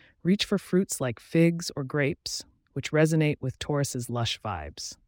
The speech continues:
Tomorrow, the stars hint at swirling energies around your career path. Will there be an opportunity or a challenge to adapt to?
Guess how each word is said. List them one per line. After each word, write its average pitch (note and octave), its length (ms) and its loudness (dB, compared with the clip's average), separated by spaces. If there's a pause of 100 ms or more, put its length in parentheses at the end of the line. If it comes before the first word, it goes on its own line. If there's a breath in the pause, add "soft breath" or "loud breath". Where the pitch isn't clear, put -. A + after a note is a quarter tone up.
(120)
Tomorrow, G3 420 6
the E3+ 100 2
stars F3 460 6
hint E3+ 300 2
at - 100 -6
swirling F3 500 2
energies C3 600 -2
around B2+ 340 -4
your C3+ 100 -4
career A#2 320 -6
path. F2+ 360 -12 (600)
Will D3+ 120 0
there D#3+ 140 8
be F3 180 6
an D3+ 80 6
opportunity F#3+ 880 2
or C3+ 140 -4
a A2+ 60 -4
challenge D#3+ 540 2
to D3+ 140 0
adapt C3 360 0
to? G3 280 -2